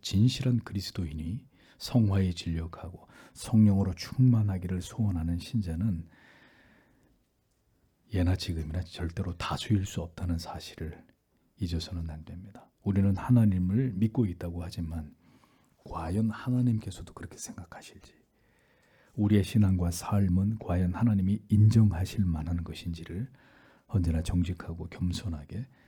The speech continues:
생각해 볼 필요가 있습니다. 성경이 말씀하는 신앙은 자기중심적인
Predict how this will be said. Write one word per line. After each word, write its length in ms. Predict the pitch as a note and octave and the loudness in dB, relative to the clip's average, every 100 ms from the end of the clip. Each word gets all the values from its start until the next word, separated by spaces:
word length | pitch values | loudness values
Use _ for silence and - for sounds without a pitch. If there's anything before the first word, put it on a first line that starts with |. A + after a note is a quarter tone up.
| _ | _
생각해 560 | - - G2+ F2 - E2 | -14 -6 -4 -4 -6 -12
볼 140 | D#2 | -12
필요가 340 | - - F2+ E2 | -14 -14 -12 -12
있습니다. 420 | E2+ - F#2 F#2 _ _ - - - | -14 -16 -18 -20 _ _ -20 -20 -20
성경이 360 | - C#3 C3 D3+ | -2 4 6 8
말씀하는 460 | C3 F#2+ B2+ A#2 A2 | 6 4 2 2 2
신앙은 560 | - G#2+ E2 D2+ E2 D2+ | 0 -4 -4 -4 -4 -6
자기중심적인 1120 | - G#2 B2 G#2 G2 - F2 - E2+ D#2 | -6 2 2 2 0 0 -4 -6 -10 -12